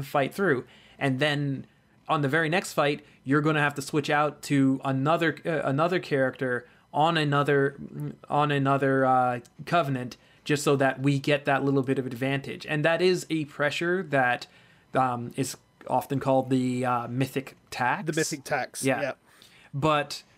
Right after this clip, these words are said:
Speaker 1: I have to realize, um, and of course there's different variations. You and I are, uh, dealing with, like, a lesser version of that, but I have to realize that Blizzard can't, um, s-, set it up l-, for them without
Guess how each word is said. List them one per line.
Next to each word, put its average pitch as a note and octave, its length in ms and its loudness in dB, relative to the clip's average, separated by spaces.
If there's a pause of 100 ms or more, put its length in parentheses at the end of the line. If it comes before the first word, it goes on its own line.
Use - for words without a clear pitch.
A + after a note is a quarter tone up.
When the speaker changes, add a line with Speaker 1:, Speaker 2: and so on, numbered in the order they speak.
(320)
Speaker 1:
I E3 160 2
have F3+ 320 -2
to D#3 760 0
realize, C#3+ 1000 0 (400)
um, C3+ 460 2
and D3+ 120 0
of E3+ 160 0
course E3 200 2
there's C#3+ 180 0
different C#3+ 400 -2
variations. C3 640 0
You C3+ 100 4
and C3+ 80 2
I C3 120 4
are, B2+ 120 -2 (120)
uh, C#3+ 120 2
dealing C3+ 320 0
with, C3 180 0
like, B2+ 120 0
a C3 60 -2
lesser C3 400 0
version C#3 480 -2
of A#2 60 -2
that, B2 240 0
but C3+ 80 0
I D3 80 2
have E3+ 100 0
to D#3+ 100 -2
realize D3 300 2
that C#3 160 0
Blizzard C#3+ 320 2
can't, C3 420 -6 (520)
um, B2+ 380 2
s-, - 200 -14 (140)
set C3+ 260 -2
it C3 80 -2
up C3+ 220 0 (600)
l-, C#3+ 200 0
for D3+ 420 2
them D3+ 540 0 (260)
without C#3+ 640 0